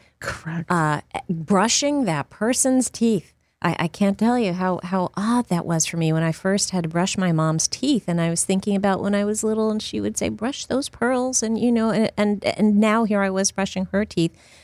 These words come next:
Speaker 2: I wanted to do a great job, but I felt ill-equipped. I didn't know what to do at the time. Now I'm a pro at it. But, <laughs> you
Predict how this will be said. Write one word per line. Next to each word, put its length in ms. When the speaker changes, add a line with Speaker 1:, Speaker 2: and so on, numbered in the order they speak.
Speaker 2:
I 80
wanted 320
to 100
do 220
a 80
great 320
job, 260
but 100
I 100
felt 360
ill-equipped. 640
I 80
didn't 240
know 340
what 180
to 120
do 240
at 120
the 80
time. 360
Now 340
I'm 140
a 40
pro 300
at 100
it. 140
But, 180
<laughs> 60
you 80